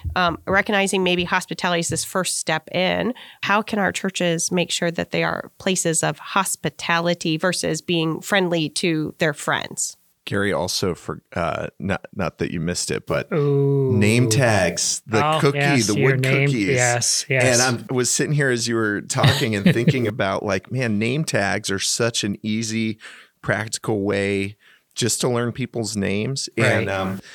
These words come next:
Speaker 2: I was also thinking, though, that you sometimes go into churches and they have all these, like, pre-made name tags, maybe sort of for the in people, you know,
Speaker 3: Mm-hmm.
Speaker 2: like, you get your name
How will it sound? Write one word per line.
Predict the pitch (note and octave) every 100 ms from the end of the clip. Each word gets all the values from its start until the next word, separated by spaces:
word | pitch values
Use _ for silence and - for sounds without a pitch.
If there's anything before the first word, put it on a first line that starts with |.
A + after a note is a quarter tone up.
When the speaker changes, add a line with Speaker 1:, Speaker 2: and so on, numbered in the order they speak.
| - _ _ _ -
Speaker 2:
I | A2+
was | A2
also | G#2+ C3+ A3 D#3
thinking, | C3 A#2+ A2 G#2
though, | G2 G#2
that | G2
you | - G#2
sometimes | - C#3+ D3 C3+ G#2+
go | A2+
into | G2
churches | - G#2+ G2+
and | G2+
they | F#2+
have | G2+ A#2 A2
all | G2
these, | F#2+ F#2+
like, | F2 -
pre-made | - - C3+ C#3+ B2 A#2 G2+
name | F#2 F#2 G2
tags, | G2 F#2 D#2+ D2+ D#2+ - - - _
maybe | - A2+ A2
sort | F#2+ - G2
of |
for | - F#2
the | D#2+ -
in | F#2+ F#2
people, | - F2+ - D2
you | E2+ G#2+
know, | C#3
Speaker 3:
Mm-hmm. | A2 C3
Speaker 2:
like, | B2 A#2+ -
you |
get | F#2+ G2 -
your | F#2
name | F#2 F#2 F#2+ F#2+